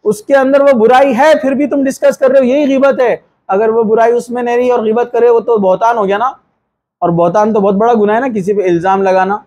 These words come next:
क़यामत के दिन अल्लाह ताला कहेगा, लाएगा, कहेगा, "तुमने जो बहतान लगाए थे, किसी पर इल्ज़ाम लगाए थे कि वो ऐसा है, वैसा है, या वो लड़की ऐसी है, वैसी है, आज साबित करो।" साबित नहीं कर पाए तो जहन्नम।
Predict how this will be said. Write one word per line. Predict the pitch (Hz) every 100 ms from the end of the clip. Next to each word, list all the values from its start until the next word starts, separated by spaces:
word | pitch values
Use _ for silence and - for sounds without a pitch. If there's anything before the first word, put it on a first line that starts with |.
| _ _ _ _ 180
क़यामत | 185 202 208
के | 220
दिन | 220
अल्लाह | 202 202
ताला | 214 220
कहेगा, | 190 190 240 247
लाएगा, | 208 233 247
कहेगा, | 220 226 233
"तुमने | 202 175 202 220
जो | 214
बहतान | 175 180 214
लगाए | 233 202 208
थे, | 220
किसी | 202 190
पर | 214 196
इल्ज़ाम | 170 196 226
लगाए | 196 196
थे | 196
कि | 220
वो | 226 226
ऐसा | 185 190 220
है, | 196 202
वैसा | 190 180 180 202
है, | 196
या | 202
वो |
लड़की | 185 180 185 208
ऐसी | 180 175 - 202
है, |
वैसी | 190 175 165 208
है, | 220 _ _ -
आज | 202
साबित | 208 196 185 214 -
करो।" | 190 160 - _ _ _
साबित | - 180 185 214
नहीं | 214 226
कर | 214
पाए | 208 208
तो | 208
जहन्नम। | 202 175 180 175